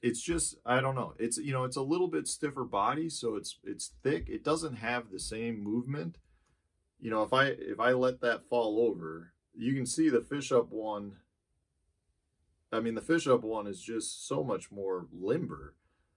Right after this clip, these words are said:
I mean, literally, I'm not doing anything to move it, and you can see it popping around. This, it's just a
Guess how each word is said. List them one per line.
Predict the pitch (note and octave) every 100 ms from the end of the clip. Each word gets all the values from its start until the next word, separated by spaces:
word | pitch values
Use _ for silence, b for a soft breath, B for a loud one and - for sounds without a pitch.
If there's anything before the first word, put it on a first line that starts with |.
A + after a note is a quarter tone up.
| _ _ _
I | G#2
mean, | G#2+ G#2 G#2 G2 - _ _ _ _ _ _ _ _
literally, | - A#2 E3+ D#3 C3 A#2+ A#2+
I'm | A#2
not | A#2+ A#2+ G#2
doing | A2+ A2+
anything | G#2 G2+ G2 F#2
to |
move | F#2 G2+ G2+ E2+
it, | E2
and | -
you | G2
can | F#2+
see | - G#2
it | F#2
popping | - F#2 F2
around. | F2 F2 F2+ D#2+
This, | F2 - - b b b b
it's | A2+
just | - -
a | F#2